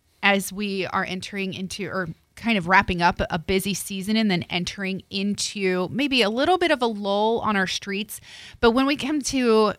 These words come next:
safety with pedestrians, um, cyclists, and really encouraging people to come in from other areas, but also, I don't know, helping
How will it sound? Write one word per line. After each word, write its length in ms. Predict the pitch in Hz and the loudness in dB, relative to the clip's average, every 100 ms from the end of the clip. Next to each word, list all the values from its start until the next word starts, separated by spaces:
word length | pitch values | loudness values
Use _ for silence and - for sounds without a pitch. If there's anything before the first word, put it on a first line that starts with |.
| - | -8
safety 480 | - 220 185 - 175 | -2 0 0 -2 -6
with 160 | 180 | -4
pedestrians, 1120 | - 185 175 175 - 185 175 180 175 175 175 - - - - | -4 -2 -2 -2 -4 -4 -2 0 2 0 0 -6 -16 -20 -2
um, 400 | 214 190 180 180 | 2 2 2 -2
cyclists, 1160 | 175 - 214 196 - 190 185 180 175 - - - | -6 -2 0 0 -2 -4 0 0 -2 -8 -12 -2
and 540 | 214 202 196 190 190 185 | 2 4 6 4 0 -4
really 420 | 190 226 247 247 | -4 -2 0 2
encouraging 560 | 220 - - 220 214 214 | 2 0 -2 -2 0 -4
people 260 | 202 202 196 | -8 -8 -10
to 100 | 196 | -10
come 360 | - - 214 | -10 -6 -4
in 280 | - 190 202 | -2 -2 -2
from 280 | 196 202 180 | -2 -2 0
other 300 | 196 190 180 | 0 0 0
areas, 640 | - 311 302 233 202 202 - - - _ | 0 2 2 2 2 0 -4 -14 -20 _
but 200 | - 208 - | -6 -6 2
also, 760 | 202 240 - 302 269 262 247 233 _ - | 4 4 2 2 4 4 2 -4 _ -12
I 80 | 294 | -6
don't 140 | 311 | -4
know, 160 | 226 196 | -2 -4
helping 480 | - 240 233 240 | -4 -4 -2 -2